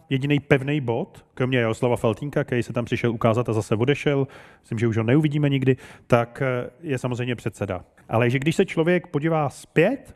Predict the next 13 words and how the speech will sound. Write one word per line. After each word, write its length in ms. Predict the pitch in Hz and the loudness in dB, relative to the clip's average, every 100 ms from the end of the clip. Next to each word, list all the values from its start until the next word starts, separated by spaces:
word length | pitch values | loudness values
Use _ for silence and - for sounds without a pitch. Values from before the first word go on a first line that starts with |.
| - | -10
na 160 | 135 | -8
to, 420 | 147 165 151 139 - - _ - - 131 | -6 -2 -2 -4 -12 -20 _ -20 -20 -8
a 60 | |
teď 160 | - 127 | -6 -2
nemluvím 320 | 139 131 131 | 0 4 4
o 40 | 131 | 4
programu, 340 | 180 151 127 | 2 2 0
teď 120 | 113 | -2
mluvím 180 | 123 123 | 0 2
jenom 200 | 127 127 | 4 4
o 40 | 131 | 2
těch 200 | 127 131 | 2 2
lidech, 420 | 160 101 - | 2 2 -2